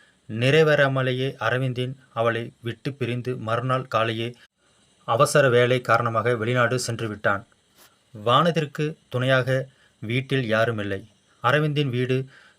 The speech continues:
பிரம்மாண்டமாக இருந்தது. வீட்டின் பின்பகுதியில் அழகான ஒரு குதிரை லாயம் இருந்தது. அங்கே இரண்டு மூன்று குதிரைகள் இருந்தன.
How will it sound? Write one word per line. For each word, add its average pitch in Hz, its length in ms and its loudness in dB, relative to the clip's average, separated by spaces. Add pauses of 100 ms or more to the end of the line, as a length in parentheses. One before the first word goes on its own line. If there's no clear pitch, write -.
(140)
பிரம்மாண்டமாக 120 600 0
இருந்தது. 107 520 -6 (300)
வீட்டின் 156 520 -2 (160)
பின்பகுதியில் 127 720 -2 (1600)
அழகான 139 580 4
ஒரு 123 300 2
குதிரை 135 320 4 (400)
லாயம் 120 400 2
இருந்தது. 107 420 -4 (380)
அங்கே 170 460 2
இரண்டு 156 380 2
மூன்று 139 340 0
குதிரைகள் 131 420 0
இருந்தன. 107 420 -4